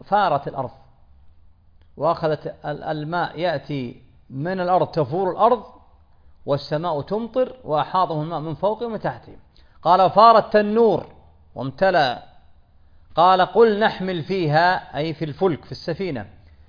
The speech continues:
"من كل زوجين اثنين وأهلك"، احمل فيها من كل، أي من كل حيوان زوجين،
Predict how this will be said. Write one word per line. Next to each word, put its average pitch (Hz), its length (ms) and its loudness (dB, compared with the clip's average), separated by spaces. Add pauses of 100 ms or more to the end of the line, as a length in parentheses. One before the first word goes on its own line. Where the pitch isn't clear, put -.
(200)
"من 196 220 0
كل 285 680 0
زوجين 202 720 2
اثنين 226 480 -4
وأهلك"، 139 640 -4 (380)
احمل 190 300 -2
فيها 208 180 0
من 202 140 -6
كل، 269 720 -4 (240)
أي 170 120 -6
من 170 100 -6
كل 196 420 -6
حيوان 185 480 -4
زوجين، 110 420 -8